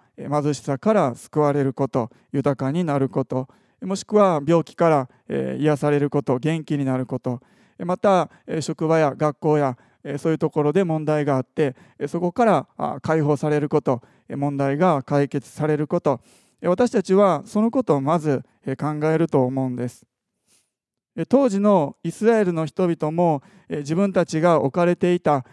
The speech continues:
あ、現実的な状況、え、そこからの救いというものを、え、まず考えていました。え、具体的に言うと、え、イスラエルという国家、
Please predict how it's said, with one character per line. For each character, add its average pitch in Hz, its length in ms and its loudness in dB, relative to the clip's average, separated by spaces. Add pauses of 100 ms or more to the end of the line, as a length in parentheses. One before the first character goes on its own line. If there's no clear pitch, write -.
(140)
あ、 139 120 -6
現 151 260 0
実 151 200 -6
的 165 260 0
な 170 120 0
状 147 220 2
況、 143 360 0 (320)
え、 147 120 -4
そ 185 180 -2
こ 190 140 0
か 247 160 2
ら 220 120 4
の 180 180 0
救 - 380 2
い 196 60 -2
と 156 140 0
い 143 60 0
う 143 60 -2
も 143 120 -2
の 131 120 -4
を、 156 420 0 (240)
え、 123 180 -2
ま 147 200 -2
ず 135 300 -2
考 139 100 -6 (280)
え 135 80 -4
て 151 400 0
い 127 60 -8
ま 127 120 -4
し 123 100 -10
た。 123 200 -8 (1500)
え、 170 100 -4
具 170 120 0
体 196 160 4
的 185 160 0
に 190 80 0
言 196 160 2
う 190 40 0
と、 190 360 4 (240)
え、 165 100 -2
イ 160 60 0
ス - 120 -6
ラ 214 120 4
エ 202 60 4
ル 180 80 2
と 156 120 4
い 143 120 2
う 139 140 2
国 170 180 2 (100)
家、 131 240 -2